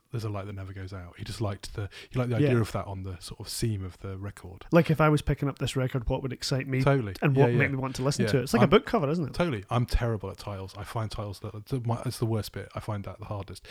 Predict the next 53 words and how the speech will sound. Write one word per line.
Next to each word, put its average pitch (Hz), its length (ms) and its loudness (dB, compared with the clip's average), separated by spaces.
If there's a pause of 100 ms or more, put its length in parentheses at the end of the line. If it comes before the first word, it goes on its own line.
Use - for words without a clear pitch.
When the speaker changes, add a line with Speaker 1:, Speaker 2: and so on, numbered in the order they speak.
(100)
Speaker 1:
If 127 100 -2
I 127 80 4
have 139 180 2
a 135 60 0
title, 98 420 -8 (160)
if - 80 -16
I - 40 4
have 127 40 2
a 123 60 0
good 135 160 2
title, 98 280 -6
I, 95 40 -6
like, 95 160 -8
hold 107 240 -4
on 101 120 -4
to - 120 -10
it 95 100 -8
and 98 100 -12
not 101 120 -12
forever, 95 420 -6
and 98 80 -8
I'll 95 120 -6
be 101 80 -6
like, - 180 4 (160)
Speaker 2:
<laughs> - 160 -6
Don't 185 220 8
even 170 240 8
Speaker 1:
I, - 20 10
Speaker 2:
use 170 160 10
it. 165 160 8
<laughs> - 0 -
It's 170 300 6
Speaker 1:
I 139 40 10
Speaker 2:
too 208 100 12
Speaker 1:
don't - 60 6
Speaker 2:
good. 170 180 8 (100)
Speaker 1:
No, 147 60 8
sometimes 196 360 8
I, 139 100 8
sometimes 156 400 4
I 110 120 4
just, 117 220 0 (200)
I'll 98 140 -4
make 104 320 -2
up 101 100 -8 (160)
a - 60 -10
play 98 240 -4
that 98 100 -8
has 104 160 -6
nothing 104 160 0
to 101 80 -6
do 113 320 -2 (220)
with 98 140 -4